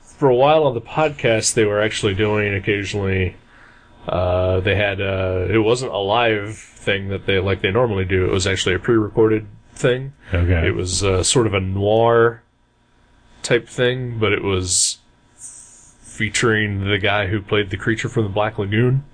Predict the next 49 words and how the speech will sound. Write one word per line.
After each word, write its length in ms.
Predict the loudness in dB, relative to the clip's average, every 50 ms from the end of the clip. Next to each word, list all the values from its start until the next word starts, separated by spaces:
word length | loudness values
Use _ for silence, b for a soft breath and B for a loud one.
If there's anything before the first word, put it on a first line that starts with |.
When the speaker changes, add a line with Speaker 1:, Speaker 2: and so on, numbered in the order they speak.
| -20 -4 0
Speaker 2:
Oh, 480 | 4 4 6 6 6 6 6 6 6 6
uh, 380 | 6 6 6 6 6 6 4 2 0 -2 -6 -12 _ _ -6 -2
Rico 360 | 0 0 0 2 2 4 4
Brown? 360 | 6 4 4 4 2 2 0 -4 -6
Speaker 1:
I 80 | -8 -4
think 240 | -2 -2 -2 -2
so, 720 | -4 -6 -4 -4 -6 -6 -4 -2 0 0 2 2 0 -2 0 0
yeah. 260 | 2 2 2 4 4
Speaker 2:
Yeah, 260 | 2 2 2 0 -4 -6 -6 -4 0
wow. 140 | 2 2 2
Speaker 1:
Lagoon, 420 | 2 2 0 -2 -4 -8 -10 -10 -6
o-, 40 | -4
obviously 540 | -4 -2 -2 -2 -2 -2 -2 -2 -2 -2 0
not 200 | -2 -2 -2 -2
the 80 | 0
real 200 | 0 0 0 -2
one. 220 | -2 -6 -8 -8 -4
But 100 | -2 0
Speaker 2:
R-, 60 | 2 4
oh, 640 | 4 6 6 6 6 6 6 6 6 6 4 4 6
I 140 | 6 4 4
see. 300 | 2 2 2 0 0 0 0
Speaker 1:
It 100 | 0 0 0 -2 -4 -4
was 180 | -4 -2 0
like 120 | 0 2 2
a 60 | 2
fictional 600 | 2 2 2 2 2 2 2 2 4 4 4 4
Speaker 2:
Oh, 220 | 4 4 4 4 6 6 6
Speaker 1:
sort 260 | 6 6 6 4 2
of 60 | 0
thing. 180 | -6 -8 -10 -14 _ -4
Speaker 2:
yeah, 480 | 0 2 4 4 6 6 6 8 8
Speaker 1:
Yeah. 40 | 8 6 6
Speaker 2:
okay. 380 | 6 6 6 6 4 4 0 0
I 120 | 0 2 2
think 180 | 4 4 6 6
I 200 | 6 6 6 4
did 240 | 4 4 4 6
hear 180 | 6 6 6 6
that 140 | 6 6 4
one 240 | 4 2 2 2 2
once. 200 | 2 2 2 2
Speaker 1:
Okay, 300 | 0 0 0 0 2 4
Speaker 2:
That, 140 | 4 4 4
Speaker 1:
okay. 100 | 2 2
Speaker 2:
that 80 | 2
sounds 320 | 2 2 0 0 0 0 2
really 300 | 4 6 6 6 6 4
familiar. 580 | 2 2 2 4 6 6 6 6 4 4 2